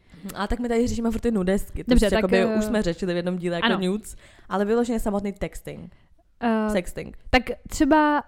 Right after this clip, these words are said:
Speaker 2: můžem jako říct, jako že, jak si myslíš, že to jako začíná?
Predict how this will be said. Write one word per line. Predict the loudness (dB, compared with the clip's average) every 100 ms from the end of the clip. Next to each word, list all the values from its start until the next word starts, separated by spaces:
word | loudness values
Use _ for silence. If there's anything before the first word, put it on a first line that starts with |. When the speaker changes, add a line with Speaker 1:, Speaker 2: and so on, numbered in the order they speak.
| 2
Speaker 2:
můžem | 4 6 4 2 0 -4
jako | 0 -2
říct, | -2 -4 -4
jako | -2 -2
že, | -2 -4 -6 -10 -12 -18 -20 -20 _ -20 -4
jak | -2 -2
si | 0
myslíš, | 0 0 0
že | 0
to | 0
jako | -2 0
začíná? | -2 -4 -6 -4 -4 -8